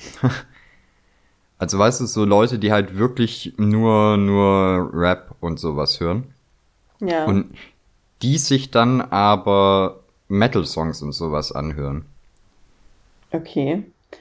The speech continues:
Speaker 2: Und du willst aber nicht, dass ich mir Künstler angucke, oder?
Speaker 1: Nee, pass auf, aber die hören sich
Speaker 2: Okay.
Speaker 1: dann halt, ähm, die lassen das halt von ihrer Community, äh, mitentscheiden, was sie sich anhören. Und die hören dann aber halt wirklich auch so,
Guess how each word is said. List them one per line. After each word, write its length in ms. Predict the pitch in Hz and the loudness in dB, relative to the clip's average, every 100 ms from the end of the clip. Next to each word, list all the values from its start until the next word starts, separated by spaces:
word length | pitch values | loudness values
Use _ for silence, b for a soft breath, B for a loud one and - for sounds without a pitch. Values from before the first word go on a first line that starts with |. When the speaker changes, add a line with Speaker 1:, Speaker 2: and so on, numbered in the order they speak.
| B | B
Speaker 2:
Und 120 | 151 | -6
du 60 | 170 | -2
willst 160 | 190 175 | 0 2
aber 140 | 151 | 2
nicht, 200 | 160 185 | 2 0
dass 120 | 196 202 | -4 -6
ich 140 | - | -4
mir 100 | 165 | -6
Künstler 500 | 160 226 226 - 143 | -4 -6 -6 -4 -4
angucke, 440 | 120 147 - 151 139 | -2 -8 -10 -8 -6
oder? 380 | 139 160 220 - - | -6 -6 -8 -12 -2
Speaker 1:
Nee, 380 | 107 117 135 | 2 4 4
pass 220 | 131 113 92 | 2 -2 0
auf, 300 | 98 - - | 0 0 -2
aber 100 | 95 | 0
die 140 | 107 | 2
hören 180 | 120 123 | 2 2
sich 160 | 120 | 0
Speaker 2:
Okay. 40 | - | 2
Speaker 1:
dann 200 | 110 104 | 2 4
halt, 500 | 107 107 104 98 - | 4 4 2 0 -2
ähm, 340 | 95 98 98 92 _ _ _ - _ - | 0 2 2 -2 _ _ _ -20 _ -4
die 40 | |
lassen 280 | 101 110 139 | 2 4 4
das 140 | 123 117 | 4 2
halt 140 | 107 | 2
von 160 | - 107 | 2 0
ihrer 240 | 104 101 | 2 0
Community, 800 | - 101 110 123 120 110 104 101 - | 2 2 4 2 0 0 2 0 -2
äh, 260 | 92 92 | 0 0
mitentscheiden, 680 | 92 98 101 92 98 98 135 | 2 0 0 -2 0 2 2
was 140 | 107 - | -2 -4
sie 60 | |
sich 240 | 98 - 80 | -6 -4 -2
anhören. 440 | 139 139 151 175 B B B B B | -2 -2 -4 -6 B B B B B
Und 360 | 104 110 - - | 0 0 -2 -2
die 140 | 110 | 0
hören 220 | 110 127 | 4 4
dann 160 | 120 123 | 4 2
aber 260 | 98 104 101 | 0 -2 0
halt 240 | 107 101 | -2 0
wirklich 360 | 110 - 113 - | -4 -4 -6 0
auch 280 | 98 101 | 0 0
so, 760 | - - 101 95 95 95 92 90 | -2 -6 -2 0 0 0 -2 -6